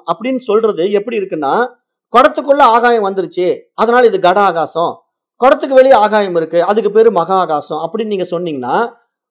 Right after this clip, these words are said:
அது புரியாதவனுக்கு வேணா அப்படிங்களான்னு ஆச்சரியமா கேட்டுட்டு இருப்பான்.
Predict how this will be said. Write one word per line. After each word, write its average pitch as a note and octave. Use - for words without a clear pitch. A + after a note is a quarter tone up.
அது A#3
புரியாதவனுக்கு D4
வேணா C#4
அப்படிங்களான்னு B3
ஆச்சரியமா A3+
கேட்டுட்டு F#3+
இருப்பான். C#3+